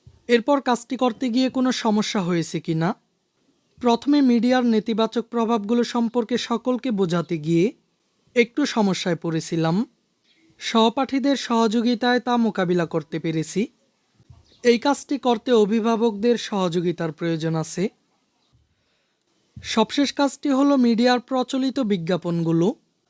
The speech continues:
আমাদের জীবনে কিভাবে এবং কি কি প্রভাব ফেলে তা পর্যবেক্ষণ করেছি। কাজটি করতে আমার ভালো লেগেছে, কারণ এতে করে আমরা মিডিয়ার ইতিবাচক ও নেতিবাচক দিকগুলোর পার্থক্য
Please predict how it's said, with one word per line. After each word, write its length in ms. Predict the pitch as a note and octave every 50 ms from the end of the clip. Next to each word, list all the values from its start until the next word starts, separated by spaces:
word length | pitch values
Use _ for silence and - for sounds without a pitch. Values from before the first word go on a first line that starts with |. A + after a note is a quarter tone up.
| _ _ -
আমাদের 340 | G#3+ G#3 A3 A#3+ A#3 C#4 B3+
জীবনে 360 | A3 A#3+ C4+ B3+ C#4 C#4 C#4 C4
কিভাবে 440 | - - B3 A3 A3+ A#3+ A#3+ A3 B3+ B3
এবং 180 | B3 A3+ B3+ B3+ B3
কি 140 | G#3+ - C4+ A#3+
কি 120 | - C#4 A#3+
প্রভাব 380 | - A3+ G#3 F#3 E3 F3 E3 E3+ -
ফেলে 300 | - F3 E3 E3 E3+ A3 D#4+ - _ _ _ _ -
তা 80 | A#3 A#3
পর্যবেক্ষণ 640 | A#3 - A3+ G3+ F3 E3 F#3 E3 E3+ E3+ - - F3 E3+
করেছি। 440 | - F3 E3 E3 D#3 D#3 - F#3+ G3+ C#4 - _ _ _ _ _ _ _ _ _ _ _ _ _ _ -
কাজটি 320 | A3+ G#3+ - - - C#4+
করতে 260 | A3+ C#4+ C4+ - - D4
আমার 240 | C#4 C#4 C#4 C#4 C4
ভালো 260 | G#3+ F#3 F3+ G3+ G3 F3+
লেগেছে, 440 | F3 F3 D#3+ E3 D#3+ D3+ - F3+ F#3 D#3+ - _ _ _ _ _ _ _ _ _ _ _ _ _ - -
কারণ 260 | - A#3 A3+ B3+ C#4 C4+
এতে 180 | B3+ A#3+ - B3+
করে 200 | - C4 C4 B3+ B3+
আমরা 240 | B3+ B3 B3 C4 B3
মিডিয়ার 480 | A3+ A3 A3 F#3+ G#3+ A#3 A#3 A#3 A3+ A3 - _
ইতিবাচক 560 | A#3 A3+ - B3+ B3 A3 B3+ B3+ - - B3 - C4+
ও 40 | B3+
নেতিবাচক 580 | A#3 A3+ G#3+ A3 A#3+ A3+ A3+ A#3 A3+ - B3 G#3
দিকগুলোর 520 | G3+ G#3 A#3+ G#3+ G3+ G3 A#3+ A#3+ A#3+ A#3+ G#3+
পার্থক্য 420 | - G#3+ F3+ E3 - - E3+ -